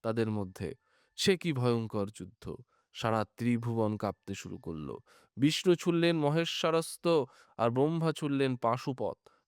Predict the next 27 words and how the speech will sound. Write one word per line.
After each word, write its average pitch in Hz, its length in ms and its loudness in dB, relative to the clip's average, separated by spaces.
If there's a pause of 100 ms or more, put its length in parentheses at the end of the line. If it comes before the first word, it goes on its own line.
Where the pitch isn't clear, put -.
দুটো 123 300 2
অস্ত্রই 117 360 -2
ভয়ঙ্কর। 107 600 -2 (400)
মহা 120 320 2
তেজে 120 340 -2
দুরন্ত 123 460 -2
গতি 123 360 -2
নিয়ে 123 320 2 (320)
প্রবল 139 400 4
বেগে 135 280 0
দুটি 135 280 -2
অস্ত্র 135 400 -4
মুখোমুখি 139 560 -6
গিয়ে 135 200 0
আকাশে 123 360 -2
উঠল। 113 360 0 (520)
তারপর 165 460 0
ধাক্কা 151 480 -2
লেগে 175 240 0
ধ্বংস 156 400 0
হয়ে 139 280 2
গেল। 107 240 2 (520)
ঠিক 233 220 2
সেই 214 280 2
সময় 190 500 2 (420)
ওদের 175 300 4
সামনে 185 720 -2